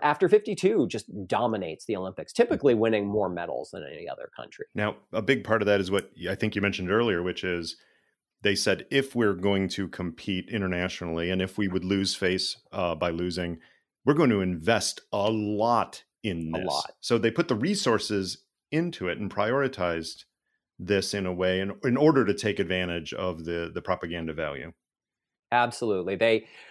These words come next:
Speaker 1: I mean, they, they, uh, were very good at finding kids who
Speaker 2: Right.
Speaker 1: were good at sports and started training them at a young age.
Speaker 2: Sure.
Speaker 1: Um, they, they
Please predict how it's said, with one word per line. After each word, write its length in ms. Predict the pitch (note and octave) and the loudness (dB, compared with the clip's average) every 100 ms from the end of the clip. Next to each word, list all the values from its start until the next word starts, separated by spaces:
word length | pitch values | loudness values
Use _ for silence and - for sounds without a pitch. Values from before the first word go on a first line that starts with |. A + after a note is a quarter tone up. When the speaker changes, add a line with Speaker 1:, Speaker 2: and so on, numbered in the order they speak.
| - | 2
Speaker 1:
I 40 | |
mean, 160 | G3+ G3+ | 6 8
they, 180 | F#3+ D3+ | 6 6
they, 460 | E3+ D#3 C3+ A#2+ - | 6 6 4 2 0
uh, 280 | C3 A2+ G2+ - - | 4 4 2 -6 0
were 200 | C3+ A2+ | 2 4
very 240 | A#2 D3 | 6 6
good 280 | C3 A#2 C3+ | 6 4 4
at 180 | D#3+ - _ _ _ _ | 2 -4 _ _ _ _
finding 500 | - A#2 A#2+ A2+ G2+ | 0 2 2 0 -2
kids 540 | - A2 E3+ D4 D#4 - | 0 0 2 -2 -6 -4
who 80 | C#3+ | 0
Speaker 2:
Right. 80 | C3+ | 2
Speaker 1:
were 140 | B2 | 2
good 480 | G#2+ A#2 C3 F#3 D3+ - | 2 2 2 0 -4 -2
at 180 | C#3 C#3 | 0 0
sports 520 | - D3+ E3 F3+ - | 2 4 4 2 -4
and 420 | C3+ A#2+ G#2+ G2+ | -2 0 0 -2
started 340 | - A#2 A2+ G2 | 2 4 4 2
training 360 | - A2 A2+ | 0 0 0
them 180 | G#2+ G2+ | -2 -2
at 80 | F#2 | -2
a 40 | |
young 300 | F2+ F2 F2 - | -2 -4 -6 -4
age. 460 | C3 C#3 C#3 B2+ C3 | 2 4 4 0 -6
Speaker 2:
Sure. 300 | - D#2+ - _ _ - | -8 -8 -12 _ _ -2
Speaker 1:
Um, 560 | A2+ G#2+ G#2+ G2 F#2 G#2+ - | 2 4 2 0 -4 -6 -6
they, 520 | A#2 A#2+ A#2 A2+ - | 0 2 4 2 0
they 160 | A#2+ | -2